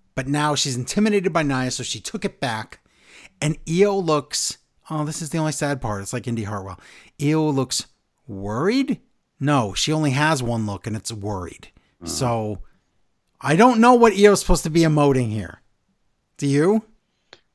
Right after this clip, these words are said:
Speaker 2: No one does. <clears throat>
Speaker 1: So Friday will be the turn, right? 'Cause Bayley's gonna be like,
Speaker 2: I guess it has to
Speaker 1: "Well,
Speaker 2: be.
Speaker 1: Nia was in the ring, so I didn't, I didn't wanna get destroyed 'cause you guys all left me.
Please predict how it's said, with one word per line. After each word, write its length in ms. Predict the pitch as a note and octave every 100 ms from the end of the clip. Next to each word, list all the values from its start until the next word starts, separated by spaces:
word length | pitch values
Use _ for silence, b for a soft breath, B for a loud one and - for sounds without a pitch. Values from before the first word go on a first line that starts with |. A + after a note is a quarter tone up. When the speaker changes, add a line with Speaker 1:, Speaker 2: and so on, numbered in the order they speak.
| _ _
Speaker 2:
No 120 | G#2
one 120 | E2+ C#2
does. 360 | C2 - - - _ _ _ _
<clears throat> 160 | - C#3+
Speaker 1:
So 440 | B2 G3 F3+ D#3 b b b - G#2
Friday 380 | - F3+ F3+ F3+
will 80 | E3+
be 120 | D3+
the 100 | C#3
turn, 400 | C3+ D3+ A2 F2+
right? 280 | F#2 A2+ D3 _ _ _ _ _ _
'Cause 140 | D#3
Bayley's 340 | C3 F#3 G3 -
gonna 140 | F3+
be 120 | D#3
like, 300 | D#3+ C#3+ - b b -
Speaker 2:
I 120 | D3
guess 240 | B2 A2
it 60 | F#2+
has 180 | F2 E2
to 60 |
Speaker 1:
"Well, 360 | C#3+ G3+ F#3 F3
Speaker 2:
be. 60 | E3+
Speaker 1:
Nia 300 | F#3 B3+ B3+
was 160 | G3+
in 60 | F#3
the 80 | F3+
ring, 340 | E3+ F3 D3+ D3
so 200 | - D3
I 100 | C#3
didn't, 360 | A#2+ E3 F3 - -
I 100 | D3
didn't 320 | A2+ F#3+ A#3
wanna 140 | F#3 D#3
get 320 | D#3 - -
destroyed 640 | C3+ - - F3 F3+ C3
'cause 220 | B2 F#2+
you 160 | F#2+ D3
guys 320 | D3+ A2 G#2+
all 160 | A2 G#2+
left 340 | G2+ F#2+ -
me. 300 | G#2 G2+ G#2